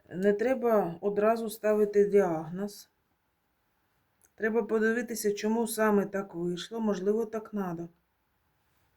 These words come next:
І зверніть увагу, знову змія повторюється.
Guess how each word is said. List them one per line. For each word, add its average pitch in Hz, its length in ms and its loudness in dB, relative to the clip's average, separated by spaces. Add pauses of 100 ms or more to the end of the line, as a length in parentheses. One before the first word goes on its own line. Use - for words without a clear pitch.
(400)
І 254 100 -6
зверніть 233 500 0
увагу, 214 380 4
знову 202 420 2
змія 190 520 -2
повторюється. 247 1000 -8